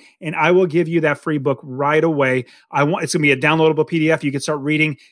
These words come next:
implementing. I'll even give you the ten best strategies right now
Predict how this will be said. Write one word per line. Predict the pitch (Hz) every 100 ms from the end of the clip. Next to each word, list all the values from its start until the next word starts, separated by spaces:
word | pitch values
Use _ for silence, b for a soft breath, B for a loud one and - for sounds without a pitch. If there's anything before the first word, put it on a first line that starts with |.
| b
implementing. | 202 190 180 180 170 180 180
I'll | 190
even | 240 220
give | 214
you | 202
the | 175
ten | 143 185 170
best | 180
strategies | - 185 160 151
right | 135 196
now | 233 233 190